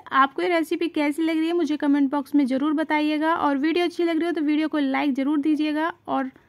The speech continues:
आप इस वीडियो को कहाँ से देख रहे हैं तो वीडियो मुझे कमेंट बॉक्स में ज़रूर बताइएगा।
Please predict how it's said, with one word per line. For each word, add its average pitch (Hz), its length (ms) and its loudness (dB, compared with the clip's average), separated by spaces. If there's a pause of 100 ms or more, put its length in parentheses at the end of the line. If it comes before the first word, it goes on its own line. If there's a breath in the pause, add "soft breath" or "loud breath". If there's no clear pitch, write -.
(500 soft breath)
आप 311 220 4
इस 392 200 0
वीडियो 349 260 2
को 359 100 0
कहाँ 294 360 0
से 359 160 -2
देख 339 260 -2
रहे 339 120 0
हैं 392 120 -4 (100)
तो 285 100 0 (180)
वीडियो 269 240 -2 (520)
मुझे 277 260 0
कमेंट 285 360 4
बॉक्स 277 220 0
में 294 140 6
ज़रूर 269 260 2
बताइएगा। 302 600 0